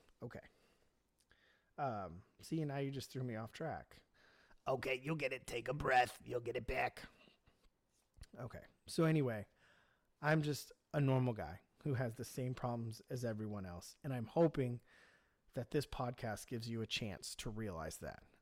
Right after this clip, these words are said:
Speaker 1: Because I have a buddy who I've talked about a lot. Um, and we're gonna call him Bodie.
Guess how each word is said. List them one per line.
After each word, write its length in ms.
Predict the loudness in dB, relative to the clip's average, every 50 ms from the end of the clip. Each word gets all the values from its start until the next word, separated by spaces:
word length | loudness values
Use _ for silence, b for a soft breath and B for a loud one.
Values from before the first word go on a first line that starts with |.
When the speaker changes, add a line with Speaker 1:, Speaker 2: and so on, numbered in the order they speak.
| _ _ -4
Speaker 1:
Because 300 | -2 -2 0 -2 -4 -4 -4
I 160 | -2 0 0
have 220 | 2 2 4 4 4
a 60 | 4
buddy 420 | 4 4 2 2 2 -2 -4 -6 -8 _ _
who 100 | -2 0
I've 140 | 0 0 0
talked 340 | -2 -4 -4 -4 -4 -6 -8
about 280 | -6 -4 -4 -4 -6 -8 b b b b b b b b b b
a 120 | -2 0 0
lot. 480 | 0 0 0 -2 -4 -6 -10 -14 -16 -16 -20 _ _ _ _ _ -8 -6
Um, 360 | -4 -2 -2 -2 -4 -6 -6 -2
and 140 | 0 2 2
we're 120 | 4 4
gonna 160 | 4 4 2
call 320 | 2 2 4 4 6 6 4
him 120 | 2 0 0
Bodie. 380 | -2 -2 -2 -4 -6 -8 -10